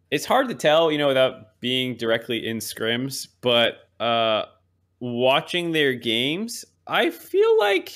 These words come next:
they're flexible enough to actually kind of do both, and it's like, maybe that's dumb, but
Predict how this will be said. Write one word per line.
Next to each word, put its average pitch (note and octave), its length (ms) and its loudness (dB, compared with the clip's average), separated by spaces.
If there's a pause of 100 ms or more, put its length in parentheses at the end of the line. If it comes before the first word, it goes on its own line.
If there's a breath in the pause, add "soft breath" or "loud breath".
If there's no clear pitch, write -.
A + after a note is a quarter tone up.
they're F3 220 0
flexible A3+ 720 -4
enough G#3+ 240 -4
to - 200 -8
actually C3 580 -2
kind D#3+ 720 -2
of F3+ 240 -2
do E3 200 -2
both, C3+ 500 0
and B2+ 140 -2
it's B2+ 200 -2
like, A#2+ 340 0 (680)
maybe C#3+ 240 0
that's A#3 340 2 (140)
dumb, B2+ 640 0 (760)
but C#3 540 2